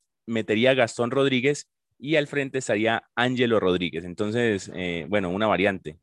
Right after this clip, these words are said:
porque anteriormente comenzó con Marco Pérez. Entonces, veremos, eh, qué depara el futuro del Deportivo Cali en este compromiso contra La Equidad.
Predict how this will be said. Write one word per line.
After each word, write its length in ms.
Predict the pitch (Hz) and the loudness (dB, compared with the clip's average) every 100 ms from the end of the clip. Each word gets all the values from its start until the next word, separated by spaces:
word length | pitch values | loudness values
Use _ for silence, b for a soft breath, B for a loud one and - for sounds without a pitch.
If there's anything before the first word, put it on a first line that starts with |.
| - | -8
porque 460 | 85 - 80 78 | -6 -4 -6 -4
anteriormente 880 | 80 87 - 90 85 92 104 113 113 | -6 -8 -4 -4 -2 0 0 -2 -4
comenzó 360 | 107 90 - 95 | -6 -6 -6 -6
con 120 | 104 | -6
Marco 280 | 98 95 92 | -6 -8 -10
Pérez. 240 | 80 78 | -10 -12
Entonces, 480 | 76 92 95 113 - b b b - | -12 -8 -2 -2 -4 b b b -2
veremos, 540 | 104 120 139 135 - | 2 2 2 -4 -6
eh, 460 | 113 107 101 95 - _ | -6 -4 -4 -6 -8 _
qué 280 | 123 117 120 | 0 2 2
depara 360 | 123 139 123 | 2 2 2
el 80 | 107 | 0
futuro 280 | 101 98 117 | -4 -2 0
del 80 | 113 | 0
Deportivo 400 | 101 90 104 107 | 0 -2 -2 0
Cali 160 | 117 | -2
en 60 | 113 | -2
este 160 | 113 | -4
compromiso 460 | 113 107 95 95 120 | -6 -6 -6 -6 -8
contra 200 | 107 98 | -8 -4
La 60 | 92 | -4
Equidad. 400 | - 95 147 | 0 2 2